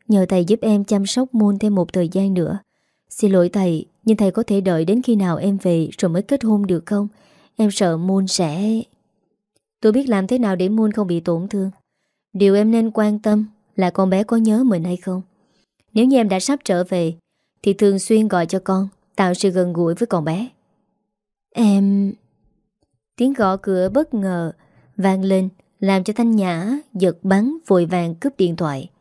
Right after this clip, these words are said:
"Thanh Nhã." "Vâng." "Cô ở trong đó sao? Bà chủ không thấy cô trong phòng bé Moon, nên bảo tôi đi tìm thử." "Dạ, tôi ra ngay."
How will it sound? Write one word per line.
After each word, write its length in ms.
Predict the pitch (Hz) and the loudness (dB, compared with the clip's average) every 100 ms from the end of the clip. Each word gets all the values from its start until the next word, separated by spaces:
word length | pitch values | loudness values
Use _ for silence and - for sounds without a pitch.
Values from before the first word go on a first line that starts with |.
| _ _ _ _ _ | _ _ _ _ _
"Thanh 160 | - 214 | 0 2
Nhã." 300 | 196 175 226 - _ _ _ _ _ _ - | 2 -2 -6 -12 _ _ _ _ _ _ -6
"Vâng." 300 | 214 202 196 - _ _ _ _ _ - | -2 0 0 -4 _ _ _ _ _ -2
"Cô 100 | 220 | 0
ở 80 | 214 | 2
trong 200 | 226 208 | 0 0
đó 180 | 208 269 | 0 -2
sao? 280 | 220 196 202 _ _ _ - | -4 -6 -8 _ _ _ -2
Bà 120 | 196 | 0
chủ 240 | 202 190 | 2 2
không 220 | 208 220 | 4 2
thấy 140 | 233 262 | 2 2
cô 220 | 220 202 | 2 2
trong 160 | 202 196 | 2 0
phòng 160 | 180 | 0
bé 120 | 196 | 2
Moon, 320 | 240 226 220 214 _ _ | 4 4 4 0 _ _
nên 180 | 214 208 | 0 2
bảo 200 | 185 185 | 2 2
tôi 160 | 220 202 | 2 0
đi 100 | 202 | 2
tìm 240 | 185 175 | 0 0
thử." 320 | 180 170 240 - _ _ _ _ _ _ | -2 -2 -4 -8 _ _ _ _ _ _
"Dạ, 260 | 208 190 190 | -2 0 2
tôi 140 | 226 | 0
ra 180 | 220 220 | 2 2
ngay." 280 | 220 214 | 4 2